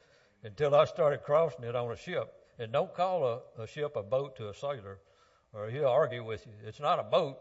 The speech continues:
A boat you go fishing in. This is a ship. <laughs> But still, it was like a little boat out there on that ocean. Day after day after day after day after day, nothing but water.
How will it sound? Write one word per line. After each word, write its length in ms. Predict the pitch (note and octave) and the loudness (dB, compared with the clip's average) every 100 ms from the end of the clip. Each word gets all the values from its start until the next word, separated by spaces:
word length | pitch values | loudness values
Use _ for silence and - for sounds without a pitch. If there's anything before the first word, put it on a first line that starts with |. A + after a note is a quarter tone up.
| B2 | -14
A 60 | A#2 | -4
boat 320 | C#3 E3+ - | -2 -2 -6
you 60 | B2 | -8
go 140 | B2+ | -8
fishing 380 | - D#3 - A2 | -6 -12 -12 -12
in. 200 | G#2+ A2+ | -12 -10
This 200 | D3 B2+ | -10 -10
is 100 | G2+ | -16
a 80 | G#2+ | -16
ship. 320 | - A2+ - _ | -12 -12 -12 _
<laughs> 100 | F3 - - - - _ _ _ _ _ | -20 -20 -20 -20 -20 _ _ _ _ _
But 200 | A#2 A#2+ | -6 -6
still, 560 | - - E3+ E3 A2+ G2 - - _ _ _ - | -6 -4 0 2 2 -2 -12 -20 _ _ _ -14
it 80 | |
was 160 | A#2 G#2 | -12 -4
like 220 | B2+ C3+ | -4 -2
a 40 | A2 | -6
little 220 | A#2 G2+ | -8 -6
boat 260 | A2 A2+ | -6 -6
out 220 | G#2+ A2 A2+ | -8 -10 -10
there 100 | G#2 | -12
on 140 | G#2 | -12
that 120 | G2 | -12
ocean. 320 | G#2 G#2 - A#2+ _ _ _ _ _ _ | -12 -14 -20 -20 _ _ _ _ _ _
Day 240 | A#2 A#2+ A#2+ | -8 -6 -6
after 240 | G#2 - G2 | -8 -12 -12
day 220 | A2+ A2 | -12 -8
after 240 | G#2 G2 F#2+ | -10 -12 -14
day 240 | A2 A2 | -12 -10
after 240 | G#2 - | -10 -12
day 240 | G2+ A2 G#2 | -14 -12 -10
after 240 | G#2 A2+ | -14 -16
day, 320 | G2+ G#2+ G2 F#2 _ _ G2+ | -14 -12 -12 -16 _ _ -16
nothing 280 | G2+ A2 G#2 | -14 -14 -18
but 120 | A2+ | -18
water. 300 | G#2+ G#2+ A2+ | -18 -20 -20